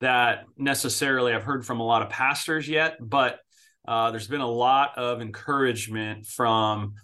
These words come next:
uh, people in the church, people outside the church. I, like I said, I did some news, uh, interviews on it once, once that word got out that we're talking about this.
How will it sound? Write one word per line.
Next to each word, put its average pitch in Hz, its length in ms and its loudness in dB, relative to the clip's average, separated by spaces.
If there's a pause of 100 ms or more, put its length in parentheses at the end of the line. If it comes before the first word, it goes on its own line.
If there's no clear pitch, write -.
(320)
uh, 104 280 0
people 127 440 4
in 120 100 4
the 110 60 -2
church, 147 320 0
people 156 200 0
outside 151 320 2
the 143 80 -2
church. 143 340 0
I, - 120 -6
like 123 180 -2
I - 20 -4
said, 127 180 -2
I 117 60 0
did 127 180 -4
some 113 300 -4
news, 135 600 0
uh, 110 220 -2
interviews 127 500 0
on 117 220 0
it 117 180 -4
once, 113 320 -8
once 117 240 -2
that 110 200 0
word 117 220 0
got 110 180 2
out 110 180 4
that 110 80 -2
we're 101 120 -4
talking 127 360 2
about 110 320 0
this. 110 320 -6